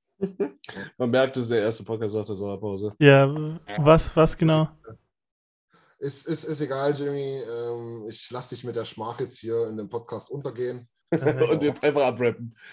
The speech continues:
Speaker 1: So, scheiß,
Speaker 3: <laughs>
Speaker 1: scheiß auf Jimson.
Speaker 3: Nee, wir rappen das Ding jetzt tatsächlich ab. Jimmy, es ging um die Arizona Coyotes, aber das werden wir dann in der nächsten Folge, wenn wir die Central Division betrachten, nochmal, äh, genauer beleuchten.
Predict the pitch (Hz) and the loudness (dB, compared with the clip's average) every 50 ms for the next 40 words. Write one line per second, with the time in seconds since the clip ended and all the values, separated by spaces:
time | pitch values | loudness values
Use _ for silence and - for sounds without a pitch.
0 | _ _ - 131 127 127 127 127 127 - 123 123 151 190 170 - - 131 131 123 | _ _ -6 -2 0 0 0 0 0 0 0 2 4 4 2 4 2 0 0 0
1 | 127 113 117 123 123 120 120 113 107 110 - _ _ _ _ _ _ _ _ _ | -2 -4 -4 -6 -8 -8 -10 -12 -12 -14 -16 _ _ _ _ _ _ _ _ _
2 | - - - - - - _ _ _ - 135 135 - 165 147 127 123 147 156 139 | -20 -20 -20 -20 -20 -20 _ _ _ -10 -6 -4 -2 -2 -2 2 2 2 2 2
3 | 127 123 135 147 147 151 139 139 131 - 147 147 151 147 147 - 147 135 131 135 | 0 0 -2 -2 -2 -2 -6 -6 -4 -2 -2 0 0 -2 -2 -4 -8 -6 -4 -6
4 | 147 143 151 135 131 135 135 120 - - _ - - 139 143 135 131 123 - - | -6 -6 -6 -8 -8 -8 -8 -10 -14 -20 _ -12 -8 -6 -6 -4 -6 -6 -6 -6
5 | 143 143 135 127 120 - - 117 120 120 120 110 123 123 131 123 123 127 113 113 | -6 -4 -4 -6 -4 -6 -4 -2 -2 -2 -2 -4 -4 -6 -6 -8 -6 -6 -4 -2
6 | 117 127 131 135 127 110 117 117 113 113 104 107 110 113 117 117 110 107 107 104 | -2 -2 -2 -4 -4 -6 -6 -6 -6 -6 -6 -6 -6 -6 -6 -6 -6 -8 -8 -8
7 | 104 104 101 110 127 127 - - - - - 135 131 131 123 120 120 117 117 117 | -10 -8 -8 -8 -10 -10 -12 -18 -16 -10 -6 -6 -4 -4 -4 -4 -4 -4 -6 -6
8 | 107 - 139 143 - - 131 113 117 101 120 147 143 151 131 113 - - - - | -8 -8 -8 -8 -6 -6 -8 -8 -8 -6 -6 -8 -6 -8 -10 -10 -12 -14 -12 -12
9 | 143 - - - - 180 180 175 - _ _ _ _ _ _ _ _ _ _ - | -12 -12 -12 -10 -8 -6 -6 -6 -8 _ _ _ _ _ _ _ _ _ _ -10
10 | 120 139 143 - - 156 143 143 139 139 139 131 113 113 120 117 120 120 120 120 | -8 -8 -8 -6 -6 -6 -4 -4 -4 -4 -6 -6 -10 -12 -12 -10 -8 -8 -8 -8
11 | 117 120 110 113 127 143 151 139 135 127 123 127 139 139 - - - 139 135 135 | -8 -8 -6 -4 -4 -2 -4 -4 -4 -4 -4 -4 -4 -6 -8 -12 -16 -14 -14 -14
12 | - | -16